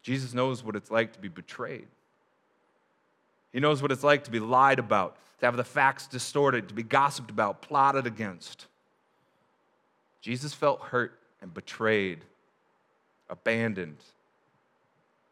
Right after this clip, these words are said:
I don't think I'm being flippant in saying Jesus knows what it's like to feel scammed emotionally and relationally.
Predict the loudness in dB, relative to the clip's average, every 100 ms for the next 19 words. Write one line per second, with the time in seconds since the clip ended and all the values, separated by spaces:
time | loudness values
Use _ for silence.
0 | _ _ _ _ _ _ _ _ _ _
1 | _ _ _ _ _ _ _ _ _ _
2 | _ _ _ _ _ -12 -8 -4 -4 -2
3 | -2 -4 -8 -6 -6 -8 -12 _ -14 -12
4 | -6 -6 -4 -6 -6 -6 -8 -10 -20 _
5 | _ _ _ _ _ _ _ _ _ _
6 | _ _ -4 -2 -2 -4 0 0 -2 -6
7 | -6 -6 -6 -8 -6 -6 -8 -16 _ _
8 | _ _ _ _ _ _ _ _ _ -8
9 | -6 -4 -6 -6 -6 -4 -6 -10 -16 _
10 | _ _ _ _ -6 0 0 0 -4 -8
11 | -8 -10